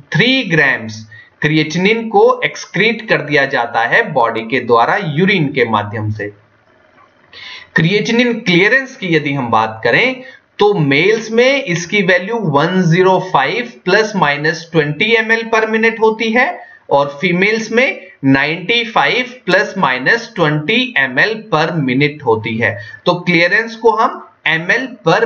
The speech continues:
minute में मेजर करते हैं। क्लियरेंस होता क्या है? क्लियरेंस basically होता है कि एक मिनट में किडनी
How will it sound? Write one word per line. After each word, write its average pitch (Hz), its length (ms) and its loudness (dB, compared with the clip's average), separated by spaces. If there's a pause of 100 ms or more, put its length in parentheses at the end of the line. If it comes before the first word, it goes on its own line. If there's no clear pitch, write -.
minute 185 400 0
में 160 140 4
मेजर 143 380 0 (380)
करते 135 300 -2
हैं। 104 260 -8 (1400)
क्लियरेंस 170 540 2
होता 156 380 2
क्या 233 160 2
है? 247 220 -4 (500)
क्लियरेंस 220 600 2
basically 208 640 0
होता 139 340 2
है 170 200 0 (400)
कि 226 100 -2 (240)
एक 240 320 0
मिनट 151 400 0
में 208 340 0
किडनी 254 420 2